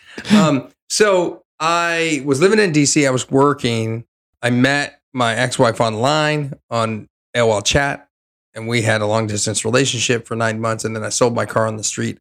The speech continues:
of Washington, D C for fifty dollars on Labor Day of nineteen ninety-seven. And I relocated to Massachusetts. I started over.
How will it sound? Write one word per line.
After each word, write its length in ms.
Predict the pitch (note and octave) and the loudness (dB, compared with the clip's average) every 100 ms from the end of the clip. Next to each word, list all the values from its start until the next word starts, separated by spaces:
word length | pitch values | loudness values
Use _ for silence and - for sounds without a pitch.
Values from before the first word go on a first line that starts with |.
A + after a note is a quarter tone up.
| - | -10
of 120 | G#2+ | -6
Washington, 320 | A2 - A2 | -4 -4 -4
D 100 | A2 | -4
C 220 | G#2 A#2 | -4 -4
for 160 | A2 G#2+ | -6 -10
fifty 480 | - - D3+ - A#2+ | -8 -2 -2 0 -2
dollars 540 | A2+ G#2+ G#2+ - - _ _ _ _ _ - | -2 -2 -4 -8 -14 _ _ _ _ _ -10
on 180 | A#2 A2+ | -6 -2
Labor 240 | A2+ A2 | -2 0
Day 220 | A2 A2 | -2 -2
of 160 | A2 G#2 | -4 -4
nineteen 340 | A2 G#2+ A2 | -4 -4 -6
ninety-seven. 600 | A2 A2 A2 - A2+ - - | -6 -6 -4 -4 -4 -8 -8
And 140 | A#2 | -4
I 40 | A2+ | -2
relocated 580 | A2+ A#2 A2 G#2+ A#2 A2+ | -2 -2 -2 -4 -8 -8
to 60 | |
Massachusetts. 720 | A#2+ A#2+ A#2 - D3+ D3+ D3 | -4 -4 -4 -2 -2 0 -4
I 100 | - | -6
started 340 | - - A#2+ A2+ | -10 -4 -4 -2
over. 300 | A#2 A2+ | -6 -8